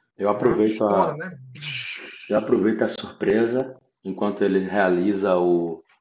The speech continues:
Speaker 1: o que aconteceu e digo, "Seus vagabundos,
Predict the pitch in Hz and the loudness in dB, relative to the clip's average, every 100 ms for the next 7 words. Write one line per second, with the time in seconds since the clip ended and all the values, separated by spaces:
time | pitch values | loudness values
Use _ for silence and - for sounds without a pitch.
0 | _ _ _ _ _ _ _ _ 90 - | _ _ _ _ _ _ _ _ -10 -8
1 | 101 98 95 - 101 107 104 87 90 85 | -4 -2 -2 -2 0 0 0 -2 -2 -6
2 | - _ _ _ - 104 95 104 98 90 | -8 _ _ _ -8 -6 -2 -2 -2 -4
3 | 113 101 92 - - | -2 -2 -4 -10 -14